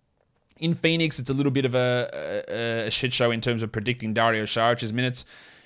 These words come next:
He went from eight minutes as a starter, eight minutes as a starter,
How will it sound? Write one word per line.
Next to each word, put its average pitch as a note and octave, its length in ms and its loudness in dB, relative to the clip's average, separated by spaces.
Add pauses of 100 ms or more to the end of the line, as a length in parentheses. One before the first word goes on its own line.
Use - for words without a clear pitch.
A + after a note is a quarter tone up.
(120)
He C3 120 0
went C#3 200 0
from B2+ 140 -4 (140)
eight E3+ 180 6
minutes - 540 -4 (100)
as B2 120 -6
a A#2 40 -4
starter, C#3+ 480 4
eight B2+ 160 4
minutes B2 240 -4
as A#2 80 -4
a A2 60 -6
starter, C3+ 320 2